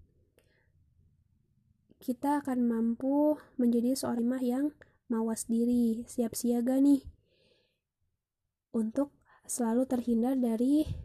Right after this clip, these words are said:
atau bahasanya pencegahan ya, dari penyakit-penyakit yang mungkin akan, eh, berdampak pada diri kita. Yang kedua, kemauan yang kuat. Setelah mengetahui dampak nih dari suatu penyakit, terus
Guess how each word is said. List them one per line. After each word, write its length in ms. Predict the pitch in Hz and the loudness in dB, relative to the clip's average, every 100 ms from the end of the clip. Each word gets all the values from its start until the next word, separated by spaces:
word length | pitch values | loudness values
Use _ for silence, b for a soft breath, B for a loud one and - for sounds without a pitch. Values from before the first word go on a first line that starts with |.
| B B _ | B B _
atau 280 | 247 240 247 | -10 -4 0
bahasanya 420 | 233 226 240 254 | 0 -2 -2 -2
pencegahan 560 | 262 233 233 220 226 240 | 0 -2 -2 -4 -4 -4
ya, 140 | 233 247 B B B B | -4 -6 B B B B
dari 240 | 226 254 | -4 -4
penyakit-penyakit 720 | 254 233 240 240 233 226 240 262 | -2 -4 -4 -6 -4 -4 -6 -6
yang 140 | 247 240 | -4 -2
mungkin 600 | 233 226 220 - 262 247 | -2 -2 -4 -2 -4 -4
akan, 560 | 240 - 247 269 277 - B B B B B _ _ - _ _ _ _ _ _ _ _ _ _ - | -10 -6 -2 -2 -2 -8 B B B B B _ _ -20 _ _ _ _ _ _ _ _ _ _ -10
eh, 420 | 240 240 233 233 | -6 -4 -4 -2
berdampak 480 | 226 220 226 233 - | -2 0 -2 -2 -4
pada 160 | 247 226 | 0 0
diri 240 | 220 220 | 2 0
kita. 400 | 226 - 214 196 B B B B B B B B B _ _ - _ - | -2 -6 -6 -8 B B B B B B B B B _ _ -20 _ -2
Yang 240 | 233 240 | 0 0
kedua, 480 | 220 226 240 294 311 | 0 2 2 0 -2
kemauan 480 | 285 247 233 233 226 | -2 -2 0 0 0
yang 100 | 240 | -2
kuat. 300 | 247 220 220 _ _ b b b b b b | -2 -4 -4 _ _ b b b b b b
Setelah 340 | - - 269 294 | -12 -2 2 4
mengetahui 340 | 277 247 240 | 4 4 2
dampak 440 | 220 220 214 247 - | 0 0 -4 -4 -2
nih 240 | 269 - | -2 -2
dari 180 | - 226 | -4 -4
suatu 240 | - 220 220 | -4 -6 -6
penyakit, 720 | 220 226 220 - 240 262 277 | -4 -4 -6 -4 0 2 0
terus 320 | - 262 - | -2 -4 -4